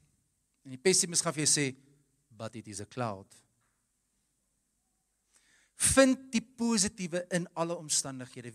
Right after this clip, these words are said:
Wees dankbaar in alle omstandighede. Die N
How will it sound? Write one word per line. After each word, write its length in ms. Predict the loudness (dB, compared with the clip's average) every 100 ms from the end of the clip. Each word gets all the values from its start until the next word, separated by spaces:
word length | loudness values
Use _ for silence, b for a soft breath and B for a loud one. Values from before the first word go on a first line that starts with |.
| -6
Wees 300 | -2 -2 -2 _ -4
dankbaar 560 | -2 -2 -4 -4 -4 -6
in 160 | -12 -12 -10
alle 360 | -8 -8 -10 -14 b b b b -10
omstandighede. 1040 | -6 0 0 0 -4 -6 -12 -12 -12 -18 _ _ _ _ _ _ _ _ _ _ _ -20 _ _ _ _ _ _ -2
Die 220 | 0 2 2
N 340 | 0 0 -10